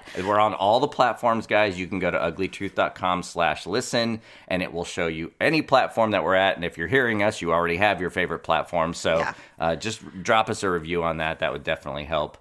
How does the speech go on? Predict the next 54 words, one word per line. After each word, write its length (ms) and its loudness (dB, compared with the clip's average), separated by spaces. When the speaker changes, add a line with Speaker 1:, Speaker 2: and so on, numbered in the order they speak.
Speaker 2:
Yeah, 200 2
it 40 -2
does. 280 2
Speaker 1:
Um, 80 -6
Speaker 2:
And 120 2
you 60 4
can 160 0
share 240 4
us, 180 0
too, 140 0
if 140 -2
you'd 160 -2
like. 360 2
Or, 280 6
you 200 0
know, 320 0
whatever. 540 2
I 60 -2
Speaker 1:
Yeah. 140 2
Speaker 2:
mean, 100 0
do 100 -2
what 140 -4
you 60 6
want. 100 4
But 80 2
see, 140 2
that 180 -2
here's 240 2
the 100 -2
thing 280 0
I 160 6
think 240 0
I 80 6
have 140 2
figured 340 -2
out 100 2
with 140 -4
us. 240 -6
We 160 0
have 180 2
an 120 0
attitude 840 -2
when 140 -2
it 120 -6
<laughs> 100 0
comes 340 -2
to 280 -6
living 580 -2
is, 460 0
well, 340 2
we've 200 -2
done 200 2
the 80 2
show. 440 0